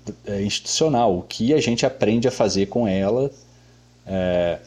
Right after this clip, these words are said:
é claro que a gente pode errar E a tecnologia che-, é, chega, ela não chega neutra, né? As-, ela é apresentada pra gente, ah, "Olha, use mais ou menos assim ou use mais ou menos assado", né?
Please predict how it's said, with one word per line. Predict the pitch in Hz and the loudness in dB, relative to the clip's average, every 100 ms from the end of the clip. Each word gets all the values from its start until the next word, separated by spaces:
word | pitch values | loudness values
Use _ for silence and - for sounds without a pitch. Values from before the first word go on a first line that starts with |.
| - | -8
é | 101 | -4
claro | - 113 | 2 2
que | - | 2
a | 131 | 0
gente | 127 | 0
pode | 127 120 117 | 0 2 4
errar | 92 95 101 147 - - - _ - - - | 2 4 2 2 -6 -20 -20 _ -20 -20 -4
E | 104 | 0
a | 104 | 2
tecnologia | 123 - 113 107 98 110 | 0 0 0 0 2 0
che-, | - - - | 0 -2 -4
é, | 101 87 - | -8 -8 -8
chega, | - - 127 147 147 165 - | -6 0 2 4 4 0 0
ela | 117 123 | 0 0
não | 123 | 0
chega | 117 131 113 | 0 0 2
neutra, | 104 107 120 131 165 180 180 - - - _ _ | 2 4 2 2 0 0 -2 -12 -20 -20 _ _
né? | 92 101 113 | -4 -2 0
As-, | 101 95 | -2 -2
ela | 104 104 | -2 2
é | 110 | 2
apresentada | 113 113 107 104 107 107 107 | 2 0 0 0 0 0 -2
pra | 107 98 | -2 0
gente, | 104 101 - 87 - - - - - - _ _ | 0 0 -2 -8 -10 -20 -20 -20 -20 -20 _ _
ah, | 98 92 92 | -12 -6 0
"Olha, | 123 107 92 85 - - _ _ 120 | 2 2 0 -4 -10 -20 _ _ 0
use | 160 139 156 | 2 2 2
mais | 139 139 | 2 4
ou | 131 | 4
menos | 131 139 117 | 4 2 2
assim | 110 - 131 | 2 2 2
ou | 120 | 2
use | 127 120 | 0 0
mais | 117 117 | 0 0
ou | 117 | 0
menos | 113 117 107 | 2 2 0
assado", | 98 - 104 90 80 90 | 2 2 2 0 -4 -2
né? | 123 143 | 0 0